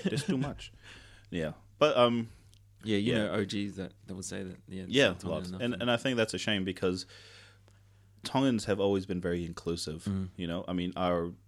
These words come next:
Speaker 1: our societal structure is meant to be more inclusive.
Speaker 2: Hard.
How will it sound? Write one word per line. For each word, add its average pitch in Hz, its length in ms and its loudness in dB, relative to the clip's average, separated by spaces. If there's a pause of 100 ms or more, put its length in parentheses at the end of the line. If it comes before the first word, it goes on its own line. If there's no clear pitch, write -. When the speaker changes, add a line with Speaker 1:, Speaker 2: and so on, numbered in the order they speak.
(140)
Speaker 1:
our 85 140 0
societal 85 420 -4
structure 82 540 -8
is 87 440 -4
meant 85 220 -6
to - 80 -16
be 87 80 -6
more 82 160 -8
inclusive. 82 580 -8 (120)
Speaker 2:
Hard. 90 220 -8